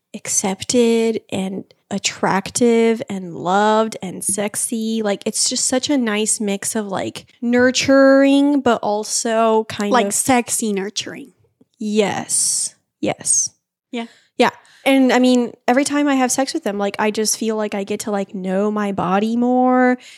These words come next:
Speaker 1: And I feel like I just accept it more, like, on my own. Which, I mean, I've always been, like, pretty good at, like, accepting myself. But I,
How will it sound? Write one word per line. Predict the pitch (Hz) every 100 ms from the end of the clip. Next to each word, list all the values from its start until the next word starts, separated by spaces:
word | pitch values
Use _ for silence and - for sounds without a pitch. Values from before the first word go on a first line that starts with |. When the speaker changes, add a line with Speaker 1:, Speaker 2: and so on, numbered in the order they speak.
| _
Speaker 1:
And | 214
I | 208 208
feel | 202 220 220 220
like | 202 196 -
I | 196
just | 196 202 - -
accept | 208 - - - 196 -
it | -
more, | 208 190 185 190
like, | 175 -
on | 185
my | 170 165
own. | 175 175 - - - - - _
Which, | 269 269 262
I | 277
mean, | 277
I've | 320
always | 415 453 320
been, | 226
like, | 185
pretty | - 202
good | 202 -
at, | 120
like, | 196
accepting | 208 - - 220
myself. | 226 - - 226
But | - 208
I, | 220 208